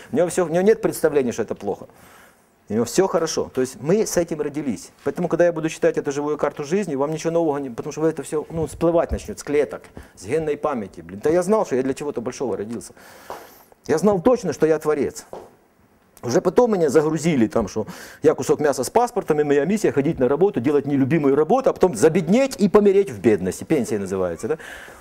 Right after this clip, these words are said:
Да. И вот <laughs> не те представления, это счастливым не делает, да?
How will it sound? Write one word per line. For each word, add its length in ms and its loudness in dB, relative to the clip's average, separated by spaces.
Да. 200 -8
И 140 0
вот 160 0
<laughs> 500 -18
не 140 2
те 200 2
представления, 640 0
это 180 0
счастливым 600 -2
не 80 -6
делает, 420 -6
да? 140 -6